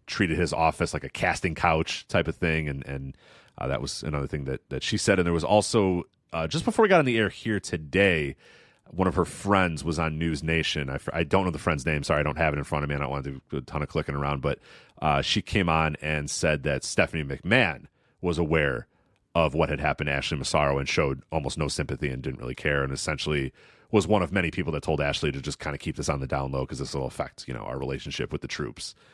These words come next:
and with the U S military or whatever. So, yeah,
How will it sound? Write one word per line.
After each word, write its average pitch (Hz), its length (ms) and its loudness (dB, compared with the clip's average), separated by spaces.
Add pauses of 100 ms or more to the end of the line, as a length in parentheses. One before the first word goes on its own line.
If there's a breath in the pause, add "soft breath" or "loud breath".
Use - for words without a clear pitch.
(140 soft breath)
and 73 160 -2
with 67 100 -6
the 78 80 -4
U 69 100 0
S 65 120 -6
military - 380 -6
or 55 60 -8
whatever. 50 280 -10
So, 67 360 -2 (840 loud breath)
yeah, 151 200 6